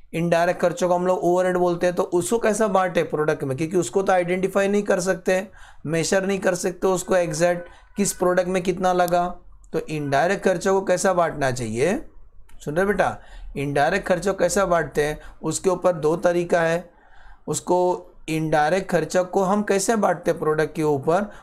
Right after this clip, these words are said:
वो दो तरीके से कर सकते हैं। एक तो है ट्रेडिशनल कॉस्टिंग, दूसरा एक्टिविटी बेस्ड कॉस्टिंग। ट्रेडिशनल कॉस्टिंग क्या है कि हम लोग जितना भी इनडायरेक्ट खर्चे होते हैं, फैक्ट्री खर्चे होते हैं, उसको मशीन आवर्स बेस पे बांट लेंगे, लेबर आवर बेसिस पे बांट लेंगे,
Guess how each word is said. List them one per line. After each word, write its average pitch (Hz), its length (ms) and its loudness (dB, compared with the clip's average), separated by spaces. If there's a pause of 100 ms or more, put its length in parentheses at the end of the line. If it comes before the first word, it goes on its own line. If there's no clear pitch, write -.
(140)
वो 185 320 2
दो 170 200 2
तरीके 180 380 2
से 175 140 0
कर 165 180 2
सकते 160 320 -2
हैं। 175 100 0
एक 170 260 0
तो 196 60 2
है 190 160 2
ट्रेडिशनल 147 560 0
कॉस्टिंग, 180 460 0
दूसरा 175 280 0 (120)
एक्टिविटी 160 440 0
बेस्ड 156 240 0
कॉस्टिंग। 110 440 -6 (420)
ट्रेडिशनल 185 460 0
कॉस्टिंग 202 460 0
क्या 202 200 2
है 160 280 0 (260)
कि 208 80 0
हम 175 220 0
लोग 196 180 0
जितना 185 300 0
भी 196 160 2
इनडायरेक्ट 180 460 0
खर्चे 180 300 0
होते 185 240 0
हैं, 180 80 2
फैक्ट्री 175 400 0
खर्चे 170 300 0
होते 180 200 2
हैं, - 20 4
उसको 185 240 0
मशीन 180 380 -2
आवर्स 175 340 2
बेस 170 260 0
पे 185 100 -2
बांट 160 320 0
लेंगे, 160 420 0 (300)
लेबर 170 380 2
आवर 175 300 2
बेसिस 165 320 -2
पे 180 100 2
बांट 160 280 0
लेंगे, 156 400 0